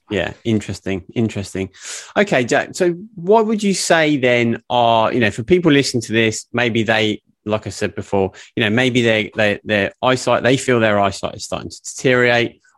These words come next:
or they're already wear-, wearing glasses. You know, what would you say are five things that they could do today to,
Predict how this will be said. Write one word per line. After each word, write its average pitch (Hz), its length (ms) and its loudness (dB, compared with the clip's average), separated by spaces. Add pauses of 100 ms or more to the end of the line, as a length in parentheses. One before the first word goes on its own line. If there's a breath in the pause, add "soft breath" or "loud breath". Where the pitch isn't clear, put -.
or 120 160 2
they're 110 160 4
already 117 320 2
wear-, 104 380 0
wearing 98 380 0
glasses. 98 600 -2 (720 soft breath)
You 123 80 2
know, 107 100 0
what 131 320 2
would 143 160 0
you 131 140 2
say 117 260 0
are 107 80 2
five 117 440 0
things 104 400 -2
that 104 180 -2
they 104 160 0
could 98 300 -6 (420)
do 107 180 2
today 98 480 -2
to, - 160 -10